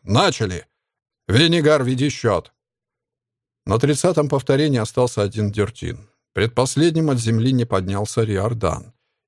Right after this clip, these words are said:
И было непонятно, то ли парень устал, но не подаёт виду, то ли просто решил остановиться.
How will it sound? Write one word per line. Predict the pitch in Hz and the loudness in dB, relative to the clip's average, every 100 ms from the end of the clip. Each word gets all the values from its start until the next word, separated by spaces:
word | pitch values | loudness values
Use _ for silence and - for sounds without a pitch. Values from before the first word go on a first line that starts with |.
| - | -4
И | 104 | 0
было | 135 208 | 2 2
непонятно, | 190 170 165 160 110 - - - - - | 0 0 0 0 -2 -6 -16 -20 -20 -2
то | 202 | 2
ли | 185 | 2
парень | 160 160 139 120 | 2 2 2 0
устал, | 113 - 117 120 | -4 -2 0 2
но | 127 123 | 2 0
не | 101 98 | 0 -2
подаёт | 92 92 98 95 92 | -4 -2 -2 -2 -4
виду, | 92 90 98 135 - _ - | -4 -2 -2 -4 -8 _ -2
то | 123 | 0
ли | 123 | 2
просто | 123 120 - | 0 -2 0
решил | 110 107 98 92 | -2 -2 -2 -2
остановиться. | - 101 104 110 69 - - | -4 -4 -4 -4 -6 -12 -16